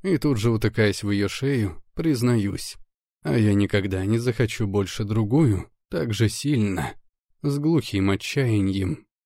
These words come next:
Я растворяюсь во времени и пространстве. Шум волн заглушают шлепки наших влажных тел друг от друга. Вздохи и стоны, влажные звуки. Тела переплетаются, и я реально ощущаю каждой фиброй души,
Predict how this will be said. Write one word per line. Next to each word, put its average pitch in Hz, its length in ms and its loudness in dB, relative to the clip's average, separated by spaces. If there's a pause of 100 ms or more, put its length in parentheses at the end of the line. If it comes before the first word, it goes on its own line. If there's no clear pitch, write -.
Я 190 280 0
растворяюсь 101 720 2
во 101 140 2
времени 98 460 0
и - 20 -4
пространстве. 113 880 -2 (240)
Шум 165 380 0
волн 120 320 4
заглушают 104 600 0
шлепки 107 520 -2
наших 110 380 -2
влажных 101 500 0
тел 101 280 -4
друг 104 320 -2
от 113 120 2
друга. 123 400 2 (340)
Вздохи 135 640 2
и 95 100 0
стоны, 107 600 0 (180)
влажные 143 640 2
звуки. 110 580 -2 (300)
Тела 165 340 2
переплетаются, 110 920 0 (220)
и 123 100 0
я 98 160 2
реально 98 360 2
ощущаю 98 460 -2
каждой 98 420 0
фиброй 104 380 -2
души, 104 460 -4